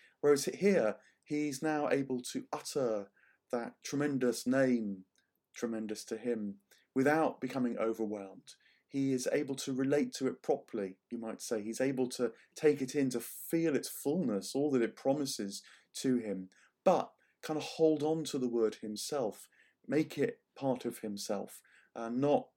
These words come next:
have it come tumbling, confused out of his mouth, um, because he's not really able to take it in.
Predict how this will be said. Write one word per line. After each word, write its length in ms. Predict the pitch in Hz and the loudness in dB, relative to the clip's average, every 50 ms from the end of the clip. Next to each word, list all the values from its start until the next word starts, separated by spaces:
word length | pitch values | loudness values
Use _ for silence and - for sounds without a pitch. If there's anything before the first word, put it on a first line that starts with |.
| _ _ _ _ _ - - | _ _ _ _ _ -14 -8
have 220 | - 127 117 117 | -6 -4 0 2
it 220 | 117 - - - _ _ _ - | 2 0 0 -4 _ _ _ -10
come 280 | - 135 123 113 113 107 | -4 -4 -4 -4 -4 -6
tumbling, 720 | - - 127 123 117 117 113 113 113 110 107 104 104 101 - - - - - _ - | -2 0 0 2 2 4 4 4 4 4 2 0 -2 -4 -8 -18 -20 -20 -20 _ -8
confused 760 | - 131 123 123 - - 135 135 131 123 120 113 104 - - - 113 | -4 -2 -2 -2 -2 0 2 4 6 6 6 4 2 -2 -4 -4 -2
out 240 | 123 123 123 123 | 0 0 -2 -4
of 100 | 120 - | -8 -12
his 240 | - 113 110 - - | -6 -6 -6 -6 -4
mouth, 440 | 190 196 - - - - - - - _ _ _ _ _ - - | -4 -2 -2 -4 -6 -10 -16 -20 -20 _ _ _ _ _ -12 -12
um, 300 | 110 107 107 107 104 101 - - - - - | -10 -8 -8 -10 -12 -12 -16 -20 -20 -20 -20
because 220 | - - 123 - | -14 -12 -10 -10
he's 120 | 104 104 104 | -10 -6 -6
not 120 | 107 - - | -8 -6 -4
really 320 | 110 113 117 107 107 - - | -2 0 0 0 0 -2 -4
able 260 | 104 110 110 110 113 | -4 -4 -2 -4 -6
to 100 | - 123 | -6 -6
take 280 | 120 - 113 107 104 - | -8 -4 -4 -6 -4 -6
it 140 | 101 - - | -8 -4 -2
in. 300 | 120 113 104 95 95 | -2 0 -2 -4 -6